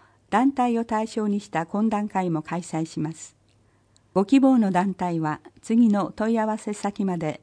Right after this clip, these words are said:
ご連絡をお願いします。ご応募をお待ちしています。申し込み問い合わせ、広報校長課、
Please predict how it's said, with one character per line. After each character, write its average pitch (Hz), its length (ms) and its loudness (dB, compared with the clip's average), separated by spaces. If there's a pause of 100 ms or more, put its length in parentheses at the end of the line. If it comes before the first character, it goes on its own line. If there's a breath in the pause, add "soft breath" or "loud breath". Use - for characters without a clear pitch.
ご - 140 -6
連 185 180 -2
絡 175 280 -4
を 165 60 0
お 160 60 0
願 160 240 -2
い 160 60 -4
し - 160 -8
ま 151 140 -4
す。 - 200 -18 (600 soft breath)
ご 233 240 4
応 233 80 2
募 180 80 -2
を 170 220 0
お 165 80 -2
待 180 240 -2
ち - 40 -12
し - 60 -18
て 170 140 -2
い 165 80 2
ま 160 160 -4
す。 - 260 -20 (920 soft breath)
申 247 140 4
し 285 80 -10
込 240 140 0
み 214 100 2
問 208 180 -2
い 202 60 0
合 180 80 -2
わ 185 80 -4
せ、 - 300 -8 (320)
広 269 200 2
報 247 160 0
校 226 220 -4
長 202 220 -6
課、 - 260 -8